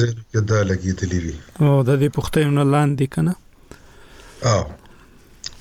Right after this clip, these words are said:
Speaker 1: آه، شکل یې لکه د لوبیا د دانې وي.
Speaker 2: او.
Speaker 1: او رنګت یې هم تقریباً هغسې وي.
Speaker 2: رنګ یې هم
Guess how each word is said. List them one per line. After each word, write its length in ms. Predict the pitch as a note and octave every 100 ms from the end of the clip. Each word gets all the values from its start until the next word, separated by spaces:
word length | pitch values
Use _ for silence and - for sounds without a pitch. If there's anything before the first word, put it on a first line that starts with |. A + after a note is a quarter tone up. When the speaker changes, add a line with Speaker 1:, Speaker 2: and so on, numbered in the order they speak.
| -
Speaker 1:
آه، 220 | B2 C3
شکل 440 | C3 - F#3 F#3 E3+
یې 120 | D#3+ D#3
لکه 320 | C#3+ C#3+ C3+ C3
د 100 | C3
لوبیا 500 | B2+ B2+ A#2+ C3+ C#3
د 100 | B2 A2+
دانې 320 | G2+ G2 G2+ F#2
وي. 120 | E2+ D#2 - -
Speaker 2:
او. 360 | D3 C3 A#2+ A2+ - - - -
Speaker 1:
او 100 | A#2 A#2
رنګت 340 | B2 C3 D3+ D#3
یې 20 |
هم 100 | C#3
تقریباً 500 | A#2 A#2 G#2 A2+ G#2+ G#2 G2
هغسې 300 | F#2+ F#2 -
وي. 360 | - - C#3+ C3
Speaker 2:
رنګ 160 | D3 C3
یې 60 | B2
هم 120 | C3+